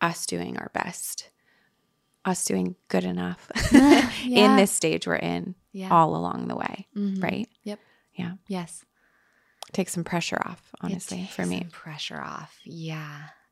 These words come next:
Speaker 2: And, um, confusing is kind of part of growth
Speaker 1: Mm-hmm.
Speaker 2: for very young children.
Speaker 1: Mm.
Speaker 2: That's part of what they're doing. They're kind of confused a little bit all the time because they don't
Speaker 1: Mm.
Speaker 2: know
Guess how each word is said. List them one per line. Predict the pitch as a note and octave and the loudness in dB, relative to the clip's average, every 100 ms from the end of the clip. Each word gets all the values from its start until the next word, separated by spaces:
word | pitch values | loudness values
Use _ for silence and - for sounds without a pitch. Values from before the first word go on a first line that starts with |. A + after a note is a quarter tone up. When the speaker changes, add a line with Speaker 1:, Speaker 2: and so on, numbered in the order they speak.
| _ | _
Speaker 2:
And, | F3 E3+ E3 E3+ E3 | -14 -10 -10 -10 -10
um, | F3+ E3 D#3+ E3+ _ _ - _ _ _ _ | -8 -8 -10 -14 _ _ -20 _ _ _ _
confusing | - G#3 F#3+ - F#3 G3 G#3+ A#3+ C4 C4+ - _ _ _ _ | -6 -4 -4 -8 -6 -4 0 0 0 -4 -10 _ _ _ _
is | A3 B3+ C4 | -2 -2 -2
kind | - A#3+ A#3 | -4 -2 -2
of | - | -4
part | - F3 G3+ | -4 -4 -4
of | G3 | -4
growth | E3 G3+ - - - | -4 -4 -6 -16 -2
Speaker 1:
Mm-hmm. | G#3 G3 F3+ F3 | 4 4 2 -2
Speaker 2:
for | F3+ B3 | -2 0
very | C4 C4 C4+ | 0 0 0
young | C#4 C#4 | -2 -4
children. | C#4+ C#4 D4 D4+ | -6 -4 -4 -4
Speaker 1:
Mm. | G3 F#3 F3 E3 | -4 -2 -2 -2
Speaker 2:
That's | A3 | -6
part | - - B3 | -4 -2 0
of | G3+ | 0
what | G#3 | -4
they're | - F3 | -4 -6
doing. | F3 G#3 F3+ | -2 -2 -2
They're | F#3 | -4
kind | F#3 B3 C4 | -4 -2 -2
of | A#3 | 0
confused | - F#3 G3 F#3+ F3 | 0 0 -2 -4 -2
a | |
little | E3+ F3 | -4 -2
bit | E3 - | -4 -2
all | E3 E3 | -2 -2
the | E3+ | -6
time | - D#3 F#3 | -10 -6 -4
because | F#3+ G3 | -2 -2
they | F#3+ | -2
don't | E3+ E3+ | -4 -4
Speaker 1:
Mm. | |
Speaker 2:
know | D#3+ D#3 | -4 -4